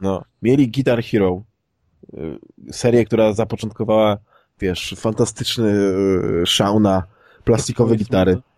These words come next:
Speaker 2: No, sam mam dwie gitary i perkusję na strychu.
Speaker 1: No, no to widzisz, musimy kiedyś jakiś koncert zagrać. Wiesz, i, i, y, to, że akurat Call of Duty jeszcze nie padło, to jest, y, no, to jest coś niezwykłego.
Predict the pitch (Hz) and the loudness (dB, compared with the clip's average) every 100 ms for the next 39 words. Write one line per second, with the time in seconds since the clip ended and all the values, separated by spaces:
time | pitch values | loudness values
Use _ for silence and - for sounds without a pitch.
0 | - 131 139 139 165 165 151 131 127 120 | -14 -8 -8 -6 -4 -2 -2 -2 -8 -6
1 | 127 120 117 117 - 123 123 120 117 - | -6 -4 -6 -8 -6 -6 -6 -6 -10 -10
2 | 113 - 98 _ 92 92 104 131 170 165 | -12 -12 -18 _ -4 -2 0 0 -2 -2
3 | 117 117 110 117 120 117 117 113 123 - | -4 -2 0 2 2 2 2 2 0 0
4 | 127 110 95 95 90 87 - _ _ - | 0 2 0 0 0 -2 -4 _ _ -20
5 | - - - - 214 123 - 143 _ _ | -20 -20 -14 -2 4 4 4 -2 _ _
6 | 131 131 - _ - 113 117 104 156 170 | 2 2 0 _ -2 0 0 0 2 2
7 | 156 131 127 139 - - 156 147 117 147 | 0 -4 -4 -6 -4 0 2 2 0 -6
8 | 135 120 113 139 135 123 - 101 101 117 | -4 -4 -4 -4 -4 -2 -4 0 2 2
9 | 156 - _ _ _ _ _ _ _ _ | 0 -8 _ _ _ _ _ _ _ _
10 | _ _ - 131 135 - - 123 113 107 | _ _ 2 2 2 -2 -6 -6 -6 -10
11 | 110 - 110 156 160 - - 151 160 143 | -16 -12 -4 0 0 -2 -6 -2 0 0
12 | 139 107 90 78 | 0 0 -2 -4